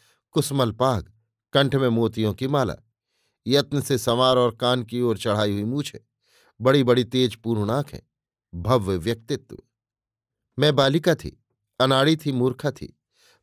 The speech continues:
पर ये समझने में मुझे एक क्षण भी देर न लगी कि स्वयं महाराजाधिराज ही सम्मुख विराजमान हैं।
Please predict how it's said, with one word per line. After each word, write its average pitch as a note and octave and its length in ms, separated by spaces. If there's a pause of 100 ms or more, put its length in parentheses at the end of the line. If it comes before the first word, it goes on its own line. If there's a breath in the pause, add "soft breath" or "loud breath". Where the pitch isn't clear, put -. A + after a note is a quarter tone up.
पर D3 120
ये E3 140
समझने D3 460
में C#3+ 120
मुझे B2+ 400 (340 soft breath)
एक D3+ 180
क्षण C3+ 300
भी A#2+ 200
देर C#3 240
न C3+ 80
लगी C#3 340
कि C3 140
स्वयं B2+ 220
महाराजाधिराज A2+ 880
ही C3+ 220 (300 soft breath)
सम्मुख B2 460
विराजमान G2+ 600
हैं। B1+ 260